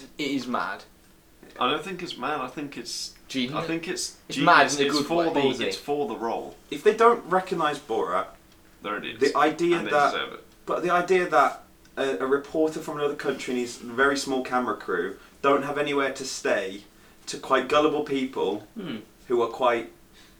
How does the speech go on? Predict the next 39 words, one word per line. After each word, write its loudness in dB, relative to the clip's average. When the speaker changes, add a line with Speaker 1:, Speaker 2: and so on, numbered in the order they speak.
Speaker 4:
happy -2
to -4
have 4
anyone 2
listen -2
to 0
what 4
they're 2
saying 0
Speaker 1:
Yeah. 0
Speaker 3:
Happy 4
to -10
be 2
Speaker 4:
sort 8
Speaker 3:
filmed 2
Speaker 4:
of 4
makes 4
Speaker 3:
all 2
that 4
Speaker 4:
sense. 0
Speaker 3:
time, -4
Speaker 4:
Yeah. 6
Speaker 1:
Yeah, 8
but 0
basically, 2
but 4
the -4
ju-, 0
but -8
even -2
what's -4
brilliant -2
about -2
this -6
though 0
is -10
that -4
they 0
believe 0